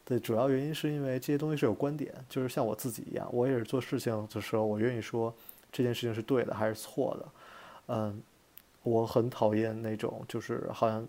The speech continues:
呃，模-，模棱两可，而我没有去说我来做一个，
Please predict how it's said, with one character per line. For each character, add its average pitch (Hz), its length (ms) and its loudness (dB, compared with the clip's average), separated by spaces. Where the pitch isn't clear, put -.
呃， 113 360 -4
模-， 113 320 0
模 113 120 0
棱 127 140 2
两 117 160 0
可， - 260 -6
而 113 260 2
我 117 220 2
没 107 140 0
有 135 140 0
去 113 320 0
说 120 540 0
我 113 220 0
来 110 160 0
做 123 180 4
一 117 80 4
个， 120 200 0